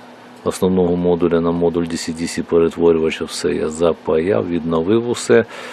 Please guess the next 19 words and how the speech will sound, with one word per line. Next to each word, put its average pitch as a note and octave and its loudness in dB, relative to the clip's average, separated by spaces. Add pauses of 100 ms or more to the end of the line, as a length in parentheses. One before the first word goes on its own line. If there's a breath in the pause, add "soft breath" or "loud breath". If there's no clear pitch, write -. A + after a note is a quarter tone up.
(1200 loud breath)
Є. E2+ 2 (160)
І B2 0
далі F2+ 4
робимо E2+ 2
тестову E2+ 0
перевірочку G2 0
в F#2 -6
розібраному F#2 0
стані. E2+ 0
Запрацювало E2+ 2
все F#2+ -4
у F#2 0
нас, F2 -6 (120)
заблимало, F#2 0
Bluetooth E2+ -4 (100)
пошук G#2 -2
іде, F2+ 2 (720 loud breath)
все - -4
працює. D#2 0